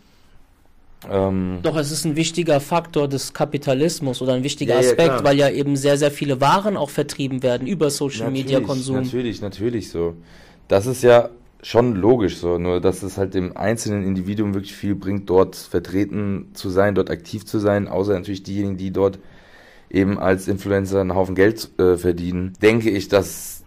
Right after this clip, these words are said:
Speaker 1: das vielleicht auch irgendwo, und es wird bestimmt auch nicht mehr allzu lange, äh, auf sich warten lassen, dass da irgendwas Neues kommt, was das vielleicht irgendwie, äh, kombiniert,
Speaker 2: Gibt
Speaker 1: alles
Speaker 2: es schon.
Speaker 1: bisher Dagewesene.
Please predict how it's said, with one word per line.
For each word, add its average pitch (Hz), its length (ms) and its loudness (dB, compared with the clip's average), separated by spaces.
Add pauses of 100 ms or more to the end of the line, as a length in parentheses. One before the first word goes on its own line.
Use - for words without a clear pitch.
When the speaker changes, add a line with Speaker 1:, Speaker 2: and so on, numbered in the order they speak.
Speaker 1:
das 104 220 -2
vielleicht 107 380 6
auch 101 120 4
irgendwo, 101 560 4
und 92 80 -2
es 95 140 -2
wird 170 100 4
bestimmt 131 260 0
auch 117 60 4
nicht 95 140 -2
mehr 92 100 -4
allzu 107 220 -4
lange, 90 580 0
äh, 80 260 0
auf 78 120 -4
sich 90 180 -10
warten 101 260 4
lassen, 85 280 -2
dass 85 160 -4
da 95 60 2
irgendwas 85 340 -2
Neues 87 240 -2
kommt, 85 180 -6
was 85 120 -8
das - 100 -12
vielleicht 85 240 -4
irgendwie, 82 400 -4 (760)
äh, 85 420 4
kombiniert, 95 840 2
Speaker 2:
Gibt - 120 -12
Speaker 1:
alles 92 280 2
Speaker 2:
es - 80 -4
schon. 135 200 -2
Speaker 1:
bisher 95 140 2
Dagewesene. 90 800 -2